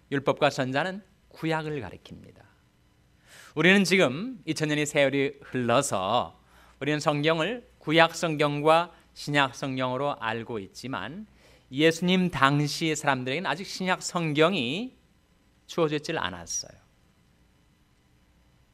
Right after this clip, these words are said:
그래서 그들에게 성경이란 구약 성경을 가리키고 구약 성경을 일컫는, 일컫는 용어가 바로 율법과 선지자입니다.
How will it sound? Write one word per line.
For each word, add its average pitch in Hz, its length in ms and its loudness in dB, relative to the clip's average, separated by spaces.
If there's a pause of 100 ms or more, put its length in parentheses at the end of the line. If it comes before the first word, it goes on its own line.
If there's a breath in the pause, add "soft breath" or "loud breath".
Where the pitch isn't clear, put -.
(380)
그래서 175 140 -8
그들에게 170 380 10
성경이란 143 720 2 (180)
구약 143 440 0
성경을 147 460 -4
가리키고 117 580 0 (240 loud breath)
구약 170 380 6
성경을 175 640 0
일컫는, 156 600 -2 (100)
일컫는 143 540 -2
용어가 123 760 6 (240 soft breath)
바로 170 480 4 (220)
율법과 147 1080 -2 (100)
선지자입니다. 90 840 -12